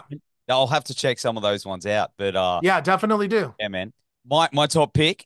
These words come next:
Speaker 1: is, uh, Health, Rat Wars, if you haven't heard that one.
Speaker 2: Oh, no, I'll have to check that out.
Speaker 1: Yeah, it's a good one. Moody as fuck.
Speaker 2: Cool.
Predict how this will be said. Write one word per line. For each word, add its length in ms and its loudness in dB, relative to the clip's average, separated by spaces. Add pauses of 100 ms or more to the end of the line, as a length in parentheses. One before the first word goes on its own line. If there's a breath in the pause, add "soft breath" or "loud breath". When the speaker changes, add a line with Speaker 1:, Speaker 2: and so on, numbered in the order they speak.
Speaker 1:
is, 460 -2
uh, 540 4
Health, 360 -2 (120)
Rat 200 -4
Wars, 400 -6
if 140 -20
you 80 -10
haven't 200 -10
heard 180 -6
that 180 -2
one. 260 -6 (480)
Speaker 2:
Oh, 420 6
no, 320 2
I'll 120 2
have 80 -4
to 80 -14
check 240 -8
that 120 -4
out. 220 0 (100)
Speaker 1:
Yeah, 240 0
it's 120 -6
a 40 -10
good 140 -6
one. 300 -4 (180)
Moody 260 -4
as 100 -12
fuck. 140 -4
Speaker 2:
Cool. 300 0